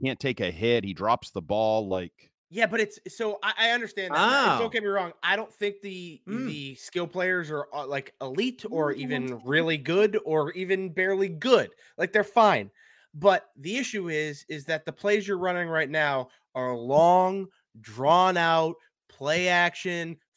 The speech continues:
Speaker 2: five-step drop, seven-step drop. And on top of that,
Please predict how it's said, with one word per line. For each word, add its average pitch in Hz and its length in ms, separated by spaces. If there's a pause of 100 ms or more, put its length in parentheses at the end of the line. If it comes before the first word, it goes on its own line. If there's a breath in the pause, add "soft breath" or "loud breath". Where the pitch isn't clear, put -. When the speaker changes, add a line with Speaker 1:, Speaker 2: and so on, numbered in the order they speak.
(120)
Speaker 2:
five-step 160 580
drop, 147 440
seven-step 151 760
drop. 131 380 (140)
And 240 300
on 175 140
top 226 300
of 180 120
that, 160 260